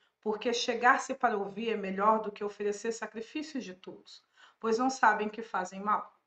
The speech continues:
Não te precipites com a tua boca, nem o teu coração se apresse a pronunciar palavra alguma diante de Deus, porque Deus está no céu e tu estás sobre a terra. Assim sejam pouco as tuas palavras. Eclesiastes cinco, versículo um e dois.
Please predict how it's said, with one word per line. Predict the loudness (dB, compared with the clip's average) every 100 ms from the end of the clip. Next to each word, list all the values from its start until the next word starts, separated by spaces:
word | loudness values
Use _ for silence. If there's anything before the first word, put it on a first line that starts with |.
| _ _ _ _ _ -20 _ -6
Não | -2
te | -2 -4
precipites | -4 -4 -6 -8 -4 -4 -6
com | -6
a | -2
tua | 0
boca, | 0 -2 -6 -6 -14 -16 -20 -12
nem | -2 0
o | 0
teu | 0
coração | 0 0 -2 -4
se | -4 -2
apresse | -4 -2 -2 -2 -4
a |
pronunciar | -6 -6 -6 -6 0 0 2
palavra | 4 4 2
alguma | -4 -4 -2 -2
diante | -2 -4 -4 -6
de | -8
Deus, | -4 -4 -6 -12 -20 -16 -4
porque | -2 0
Deus | 2 2 2
está | 0 2 4
no | 4
céu | 0 0 2 2
e | 0
tu | -2 -4
estás | -2 0 0
sobre | -2 -2
a | -4
terra. | -2 -4 -4 -8
Assim | -6 -6
sejam | -4 -4 -4
pouco | -4 0 0 0
as | -8
tuas | -8 -4 -4 -4 -12 -20 -20 _
palavras. | 2 6 8 6 4 -4
Eclesiastes | -10 -6 -4 0 0 -2 -4
cinco, | -8 -6 -6 -6
versículo | -6 -6 -6 -8 -6
um | -6 -6
e | -6
dois. | -8 -10 -12 -18